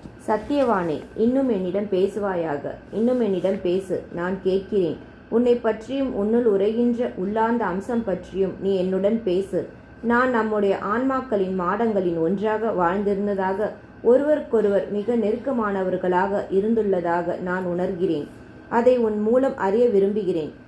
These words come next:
என் இதயத்துக்குள் உன் ஒளியானது உட்புகுந்து வரும் வரையில் நீ பேசு. என்னுள் உறையும் மரணமற்ற உயிருருவானது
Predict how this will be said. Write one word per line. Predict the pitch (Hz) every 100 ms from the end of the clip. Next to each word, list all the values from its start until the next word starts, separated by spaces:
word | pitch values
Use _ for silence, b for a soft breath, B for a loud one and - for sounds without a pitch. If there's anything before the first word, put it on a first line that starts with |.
| - - -
என் | 226 233
இதயத்துக்குள் | 220 254 269 - 269 269 277
உன் | - 208 196
ஒளியானது | 190 226 262 233 196
உட்புகுந்து | 185 196 190 247 247 254 262
வரும் | 202 185 160
வரையில் | 185 190 226 220 -
நீ | 175 180
பேசு. | 190 220 226 170 - - -
என்னுள் | 196 240 277
உறையும் | 240 220 220 220
மரணமற்ற | 202 175 196 233 240 233 -
உயிருருவானது | 233 202 214 220 214 190 180 185 170 165